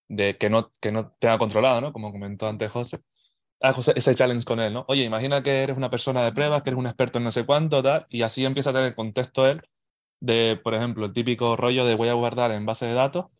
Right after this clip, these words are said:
y no hay espacio, ¿sabes? Ya son test que te los puede proporcionar él, porque tú no has caído en ello, y son cosas que, mm, no sé, caen de, de lógica, pero sí que no las tienes en cuenta porque estás enfocado en otra cosa, ¿no? Entonces,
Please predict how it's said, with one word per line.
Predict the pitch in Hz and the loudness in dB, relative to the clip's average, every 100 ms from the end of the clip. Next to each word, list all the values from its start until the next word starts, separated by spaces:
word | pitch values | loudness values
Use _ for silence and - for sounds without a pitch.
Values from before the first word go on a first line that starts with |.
| _ _ _ _ _ _ _ | _ _ _ _ _ _ _
y | 120 117 | 0 2
no | 127 | 2
hay | |
espacio, | 123 - 117 - 104 | 2 2 0 0 -8
¿sabes? | 127 113 104 _ - | -6 -6 -8 _ -4
Ya | 123 | -2
son | 131 135 131 | 0 0 0
test | 147 151 - | 0 0 -2
que | |
te | 139 139 | -2 -2
los | 135 | -2
puede | 143 135 | -2 0
proporcionar | 135 131 135 131 127 | 0 -4 -2 0 0
él, | 113 104 - | -2 -6 -12
porque | 113 110 | -8 -6
tú | 123 | -2
no | 127 | -4
has | 117 | -2
caído | 120 120 | -2 -2
en | 113 | -2
ello, | 131 101 101 | -2 -4 -10
y | 107 | -10
son | 113 107 | -6 -4
cosas | 113 113 | -4 -6
que, | - 107 101 98 95 | -2 -2 -2 -4 -8
mm, | 98 90 101 - - - - _ _ _ _ - | -10 -12 -14 -16 -20 -20 -20 _ _ _ _ -10
no | 113 | -4
sé, | 113 101 | -2 0
caen | 113 113 113 | 0 0 0
de, | 110 107 | 0 2
de | 110 | 2
lógica, | 113 117 127 120 | 2 2 0 0
pero | 117 | -2
sí | 117 | -4
que | 117 | -4
no | 120 | -4
las | 117 | -4
tienes | 117 110 | -4 -6
en | 104 | -4
cuenta | 123 113 101 | -2 -2 -4
porque | 92 95 | -10 -12
estás | - 101 - _ _ - | -10 -12 -14 _ _ -8
enfocado | 113 107 110 | -2 2 2
en | 110 | 2
otra | 107 | -2
cosa, | 117 117 101 | -2 -6 -8
¿no? | 120 _ _ _ _ _ _ _ _ _ _ | -12 _ _ _ _ _ _ _ _ _ _
Entonces, | 95 95 98 98 101 | -10 -4 -4 -4 -6